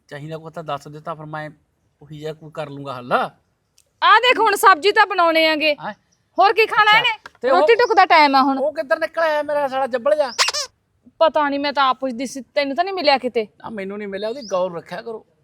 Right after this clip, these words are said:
Speaker 2: ਉਹ ਤਾਂ ਕਿਹੜੇ
Speaker 1: ਉਹਦਾ
Speaker 2: ਬੇੜਾ
Speaker 1: ਮੇਰਾ
Speaker 2: ਨੇ?
Speaker 1: ਸਾਲਾ ਜਿਵੇਂ ਆਹ ਉਹ ਕਰਦੇ ਨੇ, ਢੱਠਾ ਨਹੀਂ ਫਿਰਦਾ ਹੁੰਦਾ, ਢੱਠਾ ਭੀਸਰਿਆ, ਐਂ ਫਿਰੀ ਜਾਂਦਾ।
Speaker 2: ਤੜਕੇ ਦਾ ਗਿਆ, ਹਜੇ ਤੱਕ ਘਰੇ ਨਹੀਂ ਵੜਿਆ।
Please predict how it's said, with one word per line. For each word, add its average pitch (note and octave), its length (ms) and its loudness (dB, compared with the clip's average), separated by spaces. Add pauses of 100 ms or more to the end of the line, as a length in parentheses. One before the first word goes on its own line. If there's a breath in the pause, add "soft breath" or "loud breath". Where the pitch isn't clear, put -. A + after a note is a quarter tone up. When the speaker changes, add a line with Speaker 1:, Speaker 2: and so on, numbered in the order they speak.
(220)
Speaker 2:
ਉਹ C4+ 40 -14
ਤਾਂ F4+ 100 -6
ਕਿਹੜੇ C#4+ 240 -2
Speaker 1:
ਉਹਦਾ D#4 100 0
Speaker 2:
ਬੇੜਾ B3+ 160 2
Speaker 1:
ਮੇਰਾ A#3+ 100 0
Speaker 2:
ਨੇ? G#3+ 60 -4
Speaker 1:
ਸਾਲਾ A#3 360 -6
ਜਿਵੇਂ B3+ 240 -6 (300)
ਆਹ A3+ 120 -8 (320)
ਉਹ A3+ 140 -10
ਕਰਦੇ A#3+ 300 -6
ਨੇ, C#4+ 100 -6
ਢੱਠਾ - 340 -6
ਨਹੀਂ D#4+ 120 -6
ਫਿਰਦਾ C#4 220 -6
ਹੁੰਦਾ, C4 140 -6
ਢੱਠਾ C4 300 -10
ਭੀਸਰਿਆ, A#3+ 400 -10 (360)
ਐਂ B3 200 -2
ਫਿਰੀ A3+ 260 -8
ਜਾਂਦਾ। B3 140 6
Speaker 2:
ਤੜਕੇ G4+ 320 2
ਦਾ G#4+ 160 4
ਗਿਆ, F4+ 160 4 (160)
ਹਜੇ F#4+ 120 0
ਤੱਕ G4 220 0
ਘਰੇ G#4 300 2
ਨਹੀਂ D#4 120 -2
ਵੜਿਆ। C4 300 0